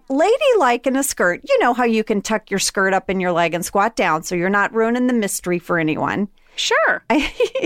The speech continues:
Speaker 1: <laughs> Jenna, you said sure like you weren't sure. I squat down in my Angela Martin outfit to talk to Paul Lieberstein. So there's this great photo of everyone sort of milling about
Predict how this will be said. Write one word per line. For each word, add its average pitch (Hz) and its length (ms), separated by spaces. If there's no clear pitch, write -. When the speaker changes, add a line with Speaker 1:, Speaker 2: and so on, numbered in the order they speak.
Speaker 1:
<laughs> - 100
Jenna, 233 200
you 269 120
said 262 200
sure 214 240
like 180 200
you 208 100
weren't 180 240
sure. 165 300
I 254 180
squat 294 440
down 254 440
in - 100
my 226 100
Angela 233 360
Martin 226 260
outfit 190 560
to 254 80
talk 240 220
to 247 80
Paul 247 260
Lieberstein. 202 600
So 226 100
there's 226 220
this 233 160
great - 400
photo 180 640
of 208 120
everyone 269 360
sort 240 180
of 208 80
milling 208 420
about 175 560